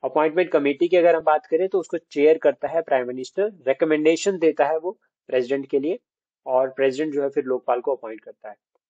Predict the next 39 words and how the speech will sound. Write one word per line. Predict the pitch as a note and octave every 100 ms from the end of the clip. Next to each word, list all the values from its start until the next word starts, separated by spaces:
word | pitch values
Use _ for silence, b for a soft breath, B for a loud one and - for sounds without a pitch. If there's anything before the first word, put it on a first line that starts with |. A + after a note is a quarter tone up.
| _ _ _ -
Second | C#3 F#3+
question | F3+ E3 F3+ E3+ _ -
पर | D3+
चलते | D3+ C#3 E3
हैं, | F3 G3+ _ _ _ _ _ _
which | D3+ G3+ - - _ -
of | D#3
the | -
following | D#3+ D3+ D3 C#3+ F3 D#3
gives | D3+ F3+ - - A#2+
global | C#3 D3+ D3 F3 F3+
gender | D3 C#3 C3+ D3
gap | C3+ C#3 - _ _ _
index | D3 C#3+ E3+ - - C#3+
ranking | C3 B2+ D#3 E3+ _ _ -
to | D3+
the | E3+ E3
countries | D3 D3 E3 D3+
of | C#3
the | D3
world? | A#2+ A2 - _ B2+
ये | C#3 - _ _
दो | C3+
हज़ार | D3 D3+
सत्रह | D3 - D#3
का | D3+
यूपीएससी | D3 C3+ D3 C#3+ D3+
पीवाईक्यू | C#3 C#3 C#3 C#3 D#3
है, | G3 _
इससे | C#3+ - E3+ D3+ A#2+ B2 _ -
एक | D#3 - B2+
ये | B2+ D3+
बात | C#3 C3+
हमें | C#3 C#3
clear | C3+ C3+
होती | C3 A#2+
है | F3
कि | A3
ranking | D#3+ B2+ B2+ E3 F3